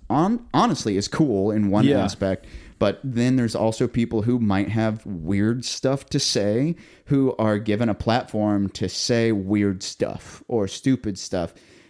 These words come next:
Speaker 1: And before, if you wanted to be a stand-up comedian, you had to go do the open mics and be funny.
Speaker 2: Yeah.
Speaker 1: And if you weren't funny, you didn't get to do it. And now,
Speaker 2: True.
Speaker 1: if you're not funny, you can be on TikTok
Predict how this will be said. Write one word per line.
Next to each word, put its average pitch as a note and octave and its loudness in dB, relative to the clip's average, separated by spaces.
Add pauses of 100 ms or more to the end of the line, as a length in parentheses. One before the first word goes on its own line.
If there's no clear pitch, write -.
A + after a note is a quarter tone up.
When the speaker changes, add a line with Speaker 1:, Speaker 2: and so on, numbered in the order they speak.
Speaker 1:
And G#2 0 (720)
before, C#3 2
if - -4
you B2 2
wanted A2 2
to G2 -4
be G2+ 2
a - 0
stand-up G2+ -2
comedian, G#2 0
you A2 0
had G#2 0
to A#2+ -2
go F#2 -2
do F#2+ -2
the A#2 0
open F#2+ -2
mics F#2 -2
and G#2 0
be F2 0
funny. B2+ 2
Speaker 2:
Yeah. G#2+ 0 (300)
Speaker 1:
And G2+ 2
if B2 -2
you C#3 2
weren't A2 0
funny, F3+ 2
you A#2 2
didn't G#2 0
get F#2 -2 (140)
to A#2 -4
do G2+ 0
it. - -8 (500)
And A2 2
now, C3+ 6
Speaker 2:
True. C3+ 2
Speaker 1:
if A#2 -2
you're A2 2
not G#2 2
funny, G#2+ 0
you A2+ 2
can G#2 2
be G2 0
on F#2 2
TikTok F#2+ -2